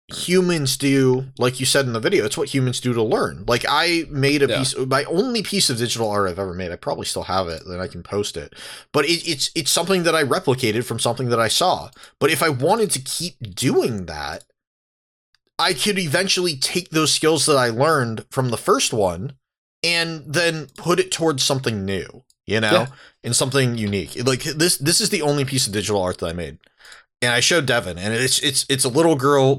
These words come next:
Speaker 1: looking at a purple blue sunset with, uh, telephone wires going off into the distance, you
Speaker 2: Mm-hmm.
Speaker 1: know? And I
Speaker 2: Yeah,
Speaker 1: saw
Speaker 2: it was
Speaker 1: it,
Speaker 2: pretty
Speaker 1: it
Speaker 2: good.
Speaker 1: was,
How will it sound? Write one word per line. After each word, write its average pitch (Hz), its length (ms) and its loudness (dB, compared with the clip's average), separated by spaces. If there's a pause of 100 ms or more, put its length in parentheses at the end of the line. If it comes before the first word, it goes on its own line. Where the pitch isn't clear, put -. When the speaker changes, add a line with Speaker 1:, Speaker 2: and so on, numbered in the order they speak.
Speaker 1:
looking 135 340 0
at 120 100 4
a 107 200 0 (220)
purple 131 380 2
blue 120 180 2
sunset 104 600 0
with, 101 280 -2
uh, 104 520 4 (100)
telephone 123 460 0
wires 71 360 -6
going 98 280 -4
off 92 180 -6 (300)
into 110 240 -4
the 87 120 -8
distance, - 600 -10 (180)
you 101 80 -6
Speaker 2:
Mm-hmm. - 100 0
Speaker 1:
know? 107 140 -4 (420)
And 170 200 0
I 156 60 -2
Speaker 2:
Yeah, 165 60 2
Speaker 1:
saw 180 180 4
Speaker 2:
it - 20 4
was 165 100 0
Speaker 1:
it, 170 80 4
Speaker 2:
pretty 175 140 2
Speaker 1:
it 170 40 2
Speaker 2:
good. 180 60 6
Speaker 1:
was, - 260 0